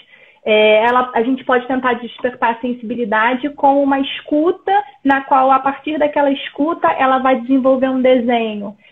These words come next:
E aí, com esse desenho, eu já fiz essa experiência na escola, você percebe quem é mais visual,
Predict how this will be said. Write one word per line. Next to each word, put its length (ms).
E 80
aí, 120
com 160
esse 220
desenho, 640
eu 100
já 120
fiz 180
essa 160
experiência 560
na 80
escola, 360
você 240
percebe 420
quem 200
é 40
mais 220
visual, 760